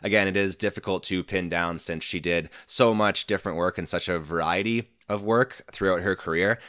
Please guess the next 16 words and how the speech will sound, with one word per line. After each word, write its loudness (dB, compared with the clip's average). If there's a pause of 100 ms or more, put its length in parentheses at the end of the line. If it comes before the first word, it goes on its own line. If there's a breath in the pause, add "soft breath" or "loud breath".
(140 loud breath)
Uh, 2
but 0
I 2
think -2
that 4
pictorialism 2
is -2
a 2 (180 loud breath)
movement 0
that 2
you -2
really 0
have 0
to -6
look -2
at. 0